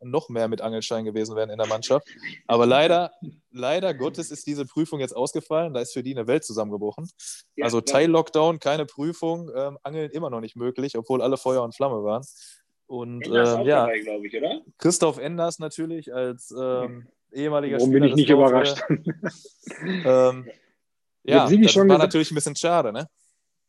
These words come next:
Speaker 3: der soll eine Angelabteilung gründen beim VfL und er hätten, äh, irgendwie einen guten Vorsitzenden, irgendwie Brockmann.
Speaker 2: Der VfL Petri oder so, wer
Speaker 3: Ja.
Speaker 2: beim T V, T V Kufa hat, ne? Oder
Speaker 3: Ja.
Speaker 2: gibt's ja.
Speaker 1: Es ist
Speaker 2: Gut,
Speaker 1: auch nicht so,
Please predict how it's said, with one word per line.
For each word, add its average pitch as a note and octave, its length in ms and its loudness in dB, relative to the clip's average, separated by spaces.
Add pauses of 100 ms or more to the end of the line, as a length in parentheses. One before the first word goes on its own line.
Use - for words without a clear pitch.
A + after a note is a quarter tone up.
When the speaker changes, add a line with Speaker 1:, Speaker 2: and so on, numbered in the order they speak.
Speaker 3:
der C#3 160 6
soll D#3+ 100 8
eine F3 160 6
Angelabteilung A#2 680 2
gründen A#2+ 220 2
beim A#2+ 160 2
VfL C3 540 2
und D3 100 4
er C#3+ 80 4
hätten, D#3+ 200 2
äh, C#3+ 340 4
irgendwie D3+ 240 2
einen C#3+ 80 0
guten D#3+ 280 2
Vorsitzenden, B2+ 600 4
irgendwie A#2 180 0
Brockmann. A2 460 -2 (100)
Speaker 2:
Der G#2 100 -16
VfL C#3 420 -4
Petri B2 440 -4
oder G#2 160 -14 (100)
so, G#2 140 -20
wer A2 160 -10
Speaker 3:
Ja. A2 140 -6
Speaker 2:
beim G#2+ 120 -16
T B2 120 -20
V, B2 340 -14
T B2+ 80 -14
V A#2 220 -10
Kufa D3+ 380 -14
hat, - 260 -20
ne? F3 360 -18
Oder C3+ 200 -18 (100)
Speaker 3:
Ja. C4 200 0
Speaker 2:
gibt's A#3 100 -6
ja. - 160 -16 (640)
Speaker 1:
Es A#2 160 -10
ist - 140 -4
Speaker 2:
Gut, D3+ 80 4
Speaker 1:
auch C#3+ 40 4
nicht E3 160 -2
so, D#3 80 -2